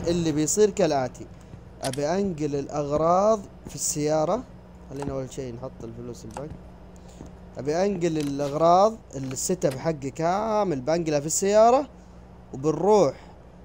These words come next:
للبيت الجديد اللي هو الآن نحدد عليه. وينه؟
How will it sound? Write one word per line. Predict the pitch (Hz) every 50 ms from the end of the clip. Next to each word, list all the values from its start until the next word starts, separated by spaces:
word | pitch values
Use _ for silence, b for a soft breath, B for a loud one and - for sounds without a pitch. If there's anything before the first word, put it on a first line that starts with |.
| - - 123
للبيت | 135 135 135 135 165 190 208 - 214
الجديد | 214 208 180 208 208 180 175 208 214 226 233 208 - - - -
اللي | 147 139 135 131 135
هو | 135 147 170 185 190 185 175 180 196 208 220 311 - - - - - - - - - - - - - - - - - -
الآن | 127 135 143 143 131 120
نحدد | 131 - 131 127 123 123 120 110 120
عليه. | 123 135 143 156 180 190 185 185 - - - - - - - - - - - - - - - - - - - - - - - - - - - - - - - - - - - - - - - - - - -
وينه؟ | 120 123 120 113 107 104 117